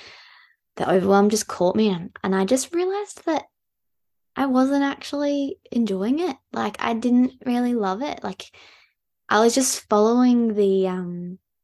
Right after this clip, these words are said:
seventeen-year-old me, like, from high school. I just didn't, didn't wanna be that giver-upper. I was just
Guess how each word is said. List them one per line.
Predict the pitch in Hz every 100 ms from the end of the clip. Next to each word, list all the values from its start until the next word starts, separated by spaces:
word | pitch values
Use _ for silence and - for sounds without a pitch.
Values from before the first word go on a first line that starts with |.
| _
seventeen-year-old | - 190 185 196 214 233 233 226 196 190 180
me, | 185 220 269 - -
like, | 208 190 190 -
from | 196
high | 190 180 233
school. | - - - 240 - - - _ _ _ _ -
I | 208
just | 220 233 220
didn't, | 226 220 - _ _ _ _ _
didn't | - 226
wanna | 208 214
be | 214 208
that | 202 202 190
giver-upper. | 196 190 190 - 247
I | 208 180
was | 185
just | 202 -